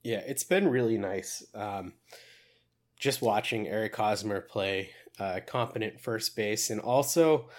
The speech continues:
watching his professional at-bats. And I know that Eric Hosmer has his warts as a player. You know, he has this absurd ground ball rate. He seems allergic to launch angle, even though apparently he works out with J D Martinez sometimes in the off season.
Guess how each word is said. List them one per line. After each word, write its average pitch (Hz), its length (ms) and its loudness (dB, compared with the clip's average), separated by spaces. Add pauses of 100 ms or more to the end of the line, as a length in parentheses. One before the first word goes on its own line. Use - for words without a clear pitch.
(320)
watching 127 520 4
his 120 220 0
professional 120 640 -2
at-bats. 107 500 -2
And 104 120 0
I 113 80 2
know 131 180 2
that 131 140 2
Eric 110 260 0
Hosmer 113 340 2
has 107 200 -4
his 101 160 -6
warts 101 400 -6
as - 80 -10
a 90 60 -10
player. 92 440 -4
You 92 140 -8
know, 101 160 -2
he 98 280 -8 (640)
has 123 280 0
this - 380 -2
absurd 139 680 6
ground 123 360 4
ball 123 280 10
rate. 117 380 4 (160)
He 110 180 -6
seems 135 380 0
allergic 123 640 4
to 131 80 0
launch 113 400 0
angle, 107 400 -2
even 110 260 -2
though 104 140 -2
apparently 107 460 -4
he 110 100 0
works 110 340 -4
out 110 160 -2
with 110 140 -10
J 107 180 -4
D 107 80 -2
Martinez 107 640 -2
sometimes 104 540 -4
in 101 100 -6
the 98 120 -4
off 101 220 0
season. 101 440 -8